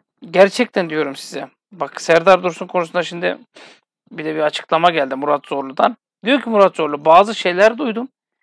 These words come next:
Serdar Dursun hocayla konuşmuş ve ben Fenerbahçe'nin birinci santraforuyum demiş.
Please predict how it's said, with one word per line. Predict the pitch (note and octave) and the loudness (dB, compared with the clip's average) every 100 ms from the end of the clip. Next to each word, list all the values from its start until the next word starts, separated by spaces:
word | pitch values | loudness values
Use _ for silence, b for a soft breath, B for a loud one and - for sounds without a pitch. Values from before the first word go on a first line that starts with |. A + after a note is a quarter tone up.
| _ _ _ | _ _ _
Serdar | - A3+ B3 B3+ A#3+ | 6 6 8 4 4
Dursun | A#3 G#3 A3 | 0 -4 -4
hocayla | F#3+ G3 A#3+ A#3+ G#3+ | -2 0 2 2 2
konuşmuş | - G3+ F3 - G3+ - | -2 -8 -8 -10 -10 -8
ve | E3 | 0
ben | G3+ G#3+ | 0 2
Fenerbahçe'nin | A3 A3+ A3+ G3 D#3+ E3 E3 D#3+ | 0 2 2 0 -2 -4 -6 -6
birinci | G#3+ G#3+ G#3 | -4 -4 -6
santraforuyum | - G#3 F#3+ F#3+ F3+ F3 F3 D3+ | -2 -2 0 -2 0 -2 -4 -6
demiş. | C#3 C3+ - | -8 -10 -14